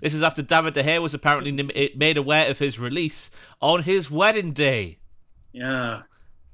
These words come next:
Speaker 2: I mean,
Speaker 1: <laughs>
Speaker 2: I, I'm not gonna say the obvious link to our, to our day-to-day, um, life, but thirty-eight point six million for proven keeper, it's, that seems quite cheap.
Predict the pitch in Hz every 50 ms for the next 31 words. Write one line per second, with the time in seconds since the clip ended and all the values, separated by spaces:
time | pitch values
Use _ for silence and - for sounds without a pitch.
0 | - - - 240 - 147 143 - - 151 151 - - - - - 254 - - -
1 | 254 240 - - - - - - - 320 240 - - - - 247 - - - -
2 | - 208 - - 165 160 175 196 190 196 220 190 175 170 - - 175 165 151 -
3 | 147 143 143 135 131 139 131 127 - 139 127 127 127 127 - - 135 127 120 113
4 | 113 113 113 117 120 - - - 147 135 123 117 110 110 107 110 107 110 110 -
5 | 135 123 123 120 - 127 120 117 113 113 113 110 - 131 123 - _ _ _ _
6 | _ _ - 127 113 110 113 110 110 110 107 107 104 - - _ - 131 123 113
7 | 107 104 - - _ 120 110 110 104 - - - - - - - - - - -
8 | - - - - _ _ _ _ _ - - - 196 202 240 240 - 233 233 220
9 | 214 214 196 185 - - 190 175 170 151 - 170 156 - - 139 135 151 151 139
10 | 139 135 - - 127 - - 143 139 131 135 123 - 139 139 143 - 170 135 107
11 | - - 117 110 - - - - - - _ _ _ _ _ - 156 - - 202
12 | 196 190 - - 165 151 - - - 170 175 170 -